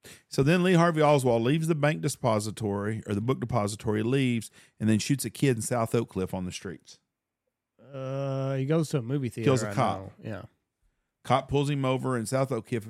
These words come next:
Speaker 1: shot and cle-, kills him. He goes in the movie theater, and then they pick him up.
Speaker 2: Right.
Speaker 1: And then Jack Ruby does the world a favor by shooting him to cover up all this shit.
Speaker 2: Mm-hmm.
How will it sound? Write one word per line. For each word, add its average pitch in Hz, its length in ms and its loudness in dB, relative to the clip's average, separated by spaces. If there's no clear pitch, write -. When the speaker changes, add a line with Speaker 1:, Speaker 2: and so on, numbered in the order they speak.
Speaker 1:
shot 131 240 0
and - 80 -20
cle-, 117 360 -6
kills 117 220 -4
him. 110 100 -4
He 110 80 -4
goes 120 200 -2
in 139 100 -4
the 127 40 -2
movie 113 260 -4
theater, 107 360 -4
and 98 120 -10
then 101 100 -6
they 95 100 -6
pick 98 240 -10
him 87 120 -10
up. - 160 -16
Speaker 2:
Right. - 200 -14
Speaker 1:
And 98 100 -6
then 101 140 0
Jack 113 280 2
Ruby 107 300 2
does 98 200 0
the 104 80 0
world 104 240 0
a 101 40 -6
favor 101 320 -2
by 92 140 -2
shooting 98 360 -6
him 92 60 -4
to 92 80 -8
cover 92 300 -4
up 90 140 -6
all 82 120 -10
this 82 140 -10
shit. - 260 -12
Speaker 2:
Mm-hmm. 107 420 -16